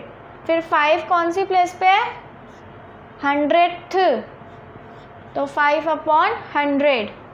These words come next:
B वाला फ़ाइव, अ, फ़ाइव हंड्रेड थर्टीन पॉइंट सेवन टू, तो फ़ाइव हंड्रेड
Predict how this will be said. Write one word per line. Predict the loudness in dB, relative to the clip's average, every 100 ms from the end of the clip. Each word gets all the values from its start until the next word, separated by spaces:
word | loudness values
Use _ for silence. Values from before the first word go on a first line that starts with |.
| -20 -20 -20 -20 -20 -20 -20 -20 -20 -20 -20 -20 -14 -4
B | 0 2
वाला | 4 4 4 4 0 -6 -16 -20 -20 -20 -20 -20 0
फ़ाइव, | 2 4 2 0 -4 -6 -16 -2
अ, | 2 2 2
फ़ाइव | 0 0 0 0
हंड्रेड | -2 0 0 -2 -2
थर्टीन | -2 -2 -4 -2 -2 -4 -10 -20 -20 -20 -20 -20 -20 -20 -20 -20 -20 -20 -20 -20 -20 -4
पॉइंट | 2 2 2 0
सेवन | 0 2 0 0
टू, | 0 -2 -4 -10 -20 -20 -20 -20 -20 -20 -20 -20 -20 -20 -20 -20 -20 -20 -20 -20 -20 -20 -20 -20 -20 -20 -20 -20 -20 -20 -20 -20 -20 0
तो | 0 0
फ़ाइव | 0 0 0 0
हंड्रेड | -2 0 2 2 0 -6